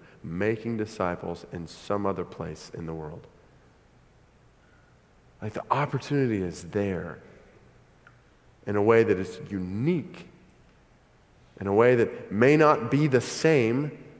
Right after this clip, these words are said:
five years from now. So maximize the opportunity. I M B has tons of opportunities like that. And other mission organizations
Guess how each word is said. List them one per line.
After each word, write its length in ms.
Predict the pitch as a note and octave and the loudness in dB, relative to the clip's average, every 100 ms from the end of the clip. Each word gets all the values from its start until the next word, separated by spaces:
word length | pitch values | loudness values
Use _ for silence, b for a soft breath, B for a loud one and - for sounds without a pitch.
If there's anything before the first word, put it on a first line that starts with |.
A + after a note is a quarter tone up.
| - | -8
five 400 | - C3 C3+ B2 | 2 4 4 4
years 240 | C#3 C#3 | 2 0
from 280 | - - F#2 | -2 -4 -4
now. 340 | E2+ E2 D#2+ E2 - - _ _ _ _ _ _ _ _ _ | -4 -8 -10 -14 -20 -20 _ _ _ _ _ _ _ _ _
So 180 | - A#2 | -6 -4
maximize 1120 | F#2+ G2+ A#2+ C#3 D3 - - A2+ G#2 G#2 F#2 | -2 -4 -2 0 0 -2 -4 0 0 -2 -2
the 140 | G#2+ | 0
opportunity. 760 | G#2+ A2 A2 - B2 G#2 F2 E2 - - - _ _ _ _ _ _ _ _ - | 2 2 0 -4 -2 -2 -4 -10 -16 -20 -20 _ _ _ _ _ _ _ _ -4
I 120 | A2+ | 0
M 80 | B2 | 6
B 120 | C#3+ | 6
has 200 | B2 G#2 - | 4 0 -8
tons 480 | - - E3+ F3 D#3 | -10 -2 2 4 6
of 120 | A#2+ | 6
opportunities 600 | G2+ - - F#2+ E2+ E2+ | 4 2 -6 -6 -6 -8
like 220 | E2 D3 | -8 -10
that. 200 | - A2+ - - _ _ _ _ _ _ _ | -12 -16 -18 -20 _ _ _ _ _ _ _
And 180 | F#2 F#2 B - | -6 -6 B 0
other 220 | A#2 D#3+ | 4 6
mission 240 | B2 - | 4 2
organizations 720 | G2+ F#2+ F2 F2+ - - C#3 | 0 0 0 -2 -4 -10 -12